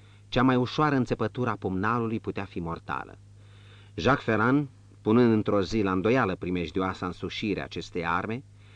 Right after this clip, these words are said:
Creola făcu în fața lui o experiență pe viu,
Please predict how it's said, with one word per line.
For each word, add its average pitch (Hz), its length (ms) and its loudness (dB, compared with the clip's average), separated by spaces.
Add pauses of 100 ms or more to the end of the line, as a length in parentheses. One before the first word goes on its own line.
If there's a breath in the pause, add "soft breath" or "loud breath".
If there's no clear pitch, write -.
(120 soft breath)
Creola 120 420 4
făcu 123 280 -2
în 117 80 2
fața 127 340 -4
lui 107 140 0
o - 40 -2
experiență 92 800 -6
pe 87 140 -6
viu, 71 380 -12